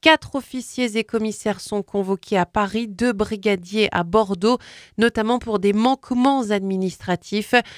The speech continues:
Chahinez avait porté plainte deux mois avant d'être tuée.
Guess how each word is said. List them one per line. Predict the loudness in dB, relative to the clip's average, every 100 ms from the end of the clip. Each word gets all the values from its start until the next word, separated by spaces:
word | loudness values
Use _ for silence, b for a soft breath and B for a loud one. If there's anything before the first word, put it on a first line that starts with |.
| B
Chahinez | -4 0 2 2 2
avait | 2 0
porté | 0 -4 -4 -4 -6
plainte | -2 0 2 0 -4
deux | -8 0 0
mois | 2 2 2 0
avant | -2 0 -2
d'être | -2 -2 -4 -8
tuée. | -8 -8 -8 -8